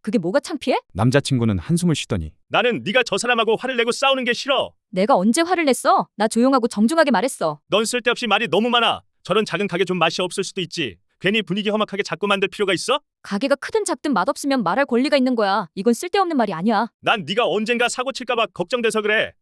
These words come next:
Speaker 1: 걱정된다면서 돌아서서 나가버려? 내가 창피하니까 나가버린 거잖아.
Speaker 3: 안 나가면 네가 그 사람들이랑 싸우는 거 보고 있으라고. 그냥 과일 요거트 하나잖아.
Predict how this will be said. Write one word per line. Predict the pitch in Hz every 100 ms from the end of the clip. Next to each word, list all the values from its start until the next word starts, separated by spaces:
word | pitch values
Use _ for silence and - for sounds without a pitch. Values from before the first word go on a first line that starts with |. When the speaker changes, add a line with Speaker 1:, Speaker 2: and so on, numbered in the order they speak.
| _
Speaker 1:
걱정된다면서 | 202 - 339 330 311 285 262 254
돌아서서 | 226 285 294 247
나가버려? | 175 233 208 254 320 - -
내가 | 202 269
창피하니까 | - - 403 330 262
나가버린 | 208 269 285 269
거잖아. | 233 202 180 208 156 -
Speaker 3:
안 | 185
나가면 | 226 226 233 151
네가 | 185 233
그 | 196
사람들이랑 | 185 220 208 208 185
싸우는 | 214 220
거 | 214
보고 | 170 185
있으라고. | 185 - 165 202 123 _ _
그냥 | 175 208
과일 | - 170 208
요거트 | 190 196 -
하나잖아. | 226 214 196 107